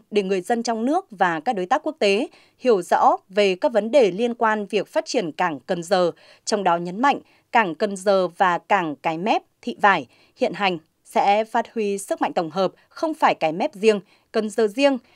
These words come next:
đồng thời đánh giá tác động kỹ lưỡng môi trường, trình cấp có thẩm quyền trong quý một năm hai nghìn không trăm hai mươi tư. Phó Thủ tướng Chính phủ Trần Lưu Quang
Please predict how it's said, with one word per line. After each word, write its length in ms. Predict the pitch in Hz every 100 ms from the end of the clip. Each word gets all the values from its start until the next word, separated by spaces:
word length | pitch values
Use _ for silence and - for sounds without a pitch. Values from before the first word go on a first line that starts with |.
| _ -
đồng 180 | 233 226
thời 300 | 220 208 202
đánh 200 | 208 190
giá 120 | 202
tác 180 | 262 370
động 200 | 262 170
kỹ 160 | - 220
lưỡng 360 | 226 226 320
môi 140 | 294 240
trường, 320 | 233 190 156 _ _
trình 260 | - 220 180
cấp 200 | 285 - -
có 120 | 175
thẩm 180 | 247 180
quyền 320 | 202 175 156 -
trong 340 | - 190 180
quý 160 | - 196
một 260 | 240 180 _ 196
năm 140 | 190
hai 100 | 190
nghìn 200 | 175 151
không 220 | - 185
trăm 140 | 175 160
hai 120 | 175
mươi 140 | 180 165
tư. 60 | _ _ _ _ _ _ _ _ _ _ _ _ _ _ _
Phó 180 | - 220
Thủ 140 | 285
tướng 340 | 233 202 190 220
Chính 220 | 220 190
phủ 260 | - 254 170
Trần 200 | 190 190
Lưu 140 | 220
Quang 300 | 220 214